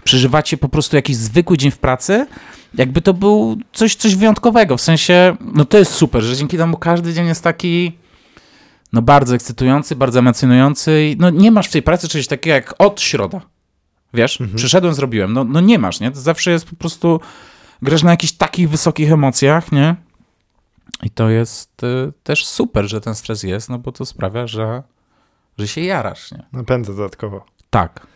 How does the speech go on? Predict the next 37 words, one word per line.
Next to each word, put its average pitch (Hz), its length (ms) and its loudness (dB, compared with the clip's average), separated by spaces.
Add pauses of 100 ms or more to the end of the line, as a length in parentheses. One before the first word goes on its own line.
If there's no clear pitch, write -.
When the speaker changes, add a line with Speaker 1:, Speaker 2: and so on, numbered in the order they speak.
Speaker 1:
tak. 92 200 -4 (360)
Speaker 2:
No 127 80 0
jak 165 160 2
wyglądają 113 400 0
twoje 110 180 -2
przygotowania 110 460 -6
do 107 100 -6
stand-upu? 104 560 -6
Bo 120 120 0
Jasiowi 123 380 2
poleciłeś 120 400 0
zapisać 117 320 -2
kartkę - 320 -4
A 110 60 0
cztery, 117 280 -2
maksymalnie 113 500 -2
jedną, 127 440 0 (100)
to 117 100 -4
w 107 40 -2
Speaker 1:
Tak. 113 60 0
Speaker 2:
takim 117 160 2
razie 117 180 4
jak 117 100 2
to - 80 0
robi 113 160 2
Michał 120 240 2
Kutek? - 380 -12 (840)
Speaker 1:
Kurde, 123 340 2
no 120 80 4
ja 120 120 4
cały 127 240 2
czas, - 800 0
e, 110 1300 2
zmieniam, 131 400 -2
jakby 107 220 -4
eksperymentuję, 117 800 -4
nie? 92 180 -4